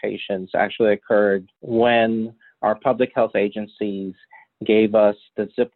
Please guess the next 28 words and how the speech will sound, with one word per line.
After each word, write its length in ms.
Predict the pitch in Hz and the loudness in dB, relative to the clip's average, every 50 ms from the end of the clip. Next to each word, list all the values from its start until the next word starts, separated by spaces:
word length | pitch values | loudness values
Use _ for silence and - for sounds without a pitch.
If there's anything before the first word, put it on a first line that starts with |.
| - | -6
code 300 | - 104 98 98 98 95 - - - | -2 0 0 0 -2 -4 -8 -16 -20
where 440 | - 113 101 104 101 101 98 98 101 | -16 -8 -4 -2 0 0 -2 -4 -6
most 360 | 98 101 98 98 104 - - | -8 -8 -6 -6 -6 -6 -8
of 100 | 104 95 | -10 -4
the 140 | 95 98 98 - _ | -4 -4 -4 -4 _
cases 360 | - 107 101 - _ 92 87 - - | -6 -6 -6 -4 _ -10 -10 -6 -4
were 180 | 98 92 95 | -2 -2 -2
occurring. 720 | 90 - - - - 127 123 107 - - - - 87 - - _ _ _ _ _ _ _ _ _ _ | -2 -6 -6 -2 -2 0 0 -2 -4 -8 -12 -14 -16 -18 -20 _ _ _ _ _ _ _ _ _ _
What 160 | 101 104 104 | -2 -2 -2
happened 460 | 101 113 117 117 113 - 117 113 113 | 0 0 0 0 0 -2 -6 -6 -4
was 240 | 107 104 98 95 - | -4 -4 -4 -4 -4
we 160 | 101 101 101 - - | -6 -6 -6 -8 -6
partnered 600 | - 110 113 113 110 110 117 113 110 110 107 107 _ | -2 -2 -2 -2 -2 -4 -4 -2 -2 -4 -6 -6 _
then 300 | 110 101 101 101 101 101 | -2 -2 -2 -2 -4 -4
with 340 | 98 101 101 98 101 104 101 | -2 0 0 0 -2 -2 -2
our 400 | 101 101 98 95 92 95 95 - - | -2 -2 -2 -2 -4 -6 -6 -6 -4
I 200 | 110 113 110 107 - - - | -4 -4 -4 -6 -8 -8 -4
T 400 | - 120 117 113 113 113 113 113 _ | -2 -2 -2 -2 -4 -6 -8 -6 _
experts, 560 | 113 123 - - - - - 175 190 190 - - - - - _ _ _ _ _ - | -4 -4 -4 -8 -6 -2 0 0 0 -2 -6 -14 -20 -20 -20 _ _ _ _ _ -2
and 320 | 110 107 107 104 107 107 | 0 0 0 0 -2 -4
we 160 | 101 110 113 110 | -2 0 0 0
would 260 | 101 107 107 104 101 - - - - | 2 0 0 0 -2 -8 -16 -20 -20
screen 440 | - _ 135 127 123 123 123 127 123 - | -6 _ 0 0 2 2 0 -2 -4 -4
patients 500 | - 110 104 107 - - 107 107 104 - _ | -2 -2 -2 -2 -4 -6 -8 -8 -8 -8 _
based 380 | - 104 104 101 101 101 - - _ - | 0 2 2 2 0 -4 -10 -20 _ -6
on 400 | 113 104 101 101 101 101 101 92 | -4 -2 -2 -2 -4 -6 -4 -2
their 300 | 98 98 98 101 95 90 92 - | 0 0 2 0 -2 -4 -6 -4
zip 160 | - 98 - | -2 -2 -2